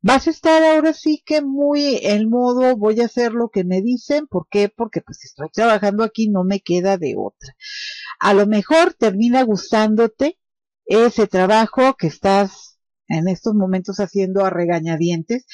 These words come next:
y posiblemente te des cuenta que al final va a ser lucrativo para ti o te va a dejar grandes aprendizajes. Así es de que nada de renegar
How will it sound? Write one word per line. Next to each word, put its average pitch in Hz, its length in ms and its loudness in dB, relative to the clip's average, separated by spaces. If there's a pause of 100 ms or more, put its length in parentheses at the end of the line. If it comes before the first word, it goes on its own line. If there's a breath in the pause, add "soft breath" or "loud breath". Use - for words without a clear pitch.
(220 loud breath)
y - 140 -6
posiblemente 269 680 -2
te 196 160 -4
des 202 240 -4
cuenta 214 480 -2
que 135 280 -10
al 139 140 -6
final 202 460 -2
va 226 60 2
a 202 40 0
ser 196 200 -2
lucrativo 202 680 -2
para - 260 2
ti 220 220 -4 (240 loud breath)
o 170 120 -2
te 160 120 -2
va 165 80 0
a 202 60 0
dejar 247 320 0
grandes 196 720 2
aprendizajes. 156 960 -6
Así 190 140 -2
es 240 40 -2
de 294 80 -2
que 254 140 -4
nada 269 320 2
de 220 100 2
renegar 175 540 -2